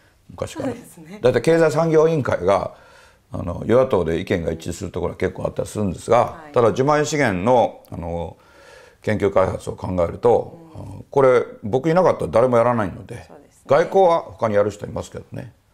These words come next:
Speaker 1: えー、まあ、そういうわけです。じゃあ、
Speaker 2: はい。
Speaker 1: すいません。
Speaker 2: はい、では。
Speaker 1: はい。
Speaker 2: はい。今回もちょっと短い感想を。
Speaker 1: 三浦、三浦秘書。
Speaker 2: はい。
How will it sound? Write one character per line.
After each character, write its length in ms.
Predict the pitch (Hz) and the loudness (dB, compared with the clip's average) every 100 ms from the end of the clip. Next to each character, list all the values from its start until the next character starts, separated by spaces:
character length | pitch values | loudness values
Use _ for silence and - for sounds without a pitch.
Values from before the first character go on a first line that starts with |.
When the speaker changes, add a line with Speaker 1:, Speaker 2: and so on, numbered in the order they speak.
| _ _ _ | _ _ _
Speaker 1:
え 260 | - - 95 | -14 -14 -12
ー、 60 | - | -10
ま 80 | 92 | -6
あ、 20 | |
そ 140 | - | 0
う 40 | 90 | 0
い 40 | |
う 20 | |
わ 80 | 82 | 0
け 80 | - | -4
で 100 | - | -12
す。 160 | - _ _ _ _ | -20 _ _ _ _
じ 80 | - | 2
ゃ 240 | 135 92 - - | 4 2 -2 -4
あ、 60 | |
Speaker 2:
は 80 | 220 | -4
い。 100 | 220 - | -4 -8
Speaker 1:
す 100 | - | -8
い 40 | 196 | -4
ま 80 | - | -2
せ 100 | - | -2
ん。 40 | |
Speaker 2:
は 120 | - | -2
い、 120 | 214 - - | -4 -6 -10
で 100 | 165 | -8
は。 160 | 139 - _ _ _ - | -8 -10 _ _ _ -4
Speaker 1:
は 140 | 226 | 2
い。 40 | 226 | 2
Speaker 2:
は 60 | |
い。 40 | - _ - - - | 0 _ -20 -14 -6
今 120 | 220 | 0
回 220 | 190 165 | 2 2
も 200 | 147 - - | 2 -6 -6
ち 80 | |
ょ 20 | - | -2
っ 20 | |
と 100 | 196 | 0
短 380 | 208 214 220 202 | 0 0 2 2
い 100 | 165 | 2
感 200 | 165 156 | -6 -6
想 180 | 151 143 | -6 -6
を。 160 | 127 - _ _ - | -8 -14 _ _ -8
Speaker 1:
三 80 | 113 | 0
浦、 300 | 117 117 113 98 | 2 2 -2 -8
三 100 | 110 | -2
浦 320 | 110 110 - - _ | 2 0 -2 -12 _
秘 100 | - | -14
書。 300 | - 92 - - | -4 -2 -4 -6
Speaker 2:
は 100 | - | -2
い。 100 | 208 | -2